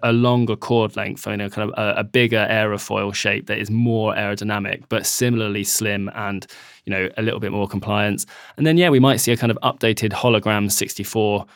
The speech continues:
knot wheel set to go alongside it. You know, we saw updated wheel sets with the Super six.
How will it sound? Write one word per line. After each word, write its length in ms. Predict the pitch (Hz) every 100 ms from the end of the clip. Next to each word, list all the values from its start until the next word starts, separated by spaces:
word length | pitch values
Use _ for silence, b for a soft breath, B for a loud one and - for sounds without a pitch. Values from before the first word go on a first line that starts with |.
| b _
knot 380 | 113 117 113 -
wheel 300 | 117 110 110
set 320 | - 95 -
to 80 | -
go 240 | 117 110
alongside 640 | 104 104 101 104 107 104 101
it. 160 | -
You 80 | 110
know, 80 | 101
we 80 | 101
saw 220 | - 110
updated 480 | 110 - 101 101 104
wheel 140 | 104
sets 320 | 98 104 -
with 180 | 143 151
the 80 | 139
Super 260 | 143 135
six. 320 | 135 156 160